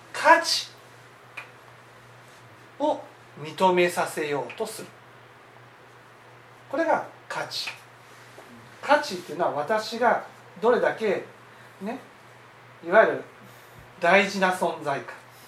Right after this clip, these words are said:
どれだけこの世に二人といない存在か、ね、いうことを証明しようとする。なんでって言ったら、例えばティッシュってね、使い終わったティッシュって大事にする？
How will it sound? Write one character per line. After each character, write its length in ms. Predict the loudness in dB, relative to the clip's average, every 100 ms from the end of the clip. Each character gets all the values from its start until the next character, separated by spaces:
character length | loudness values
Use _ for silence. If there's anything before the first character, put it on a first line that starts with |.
| -20 -20 -20 -20 -20 -20 -10 0
ど 80 |
れ 80 | 4
だ 120 | 4
け 340 | 2 2 2 0 -10 -20 -6
こ 160 | 0
の 140 | 2 4
世 120 | 2
に 100 | 0
二 60 |
人 280 | -2 0 2
と 100 | 0
い 60 | -4
な 100 | -4
い 40 |
存 320 | -4 -8 -12
在 100 | -12
か、 60 | -16 -18 -20 -20 -20 -20 -20 -20 -20 -20 -16
ね、 120 | -14 -14 -18 -20 -20 -20 -16 -10
い 20 |
う 80 | -6
こ 100 | 0
と 180 | 2
を 100 | 0
証 260 | -2 -4 -4
明 60 | -6
し 0 |
よ 80 |
う 40 | -12
と 40 |
す 100 | -16 -20
る。 40 | -20 -20 -20 -20 -20 -20 -20 -20 -20 -20 0
な 140 | 2
ん 80 | 2
で 100 | 0
っ 20 |
て 80 | -2 -6 -18
言 80 | -6
っ 20 |
た 80 | -2
ら、 200 | -2 -2 -10 -4
例 60 | 2
え 40 |
ば 120 | 2
テ 160 | 2 2
ィ 40 |
ッ 20 | 0
シ 200 | 0 -8
ュ 60 |
っ 20 |
て 220 | -12 -18 -16
ね、 140 | -16 -18 -20 -10
使 200 | 2 4
い 40 |
終 80 | 6
わ 80 | 4
っ 80 | 4
た 80 |
テ 140 | -6 -8
ィ 40 |
ッ 20 |
シ 80 | -10 -10
ュ 40 |
っ 20 | -4
て 60 |
大 100 | -2 -2
事 80 |
に 40 | -6
す 120 |
る？ 80 | -16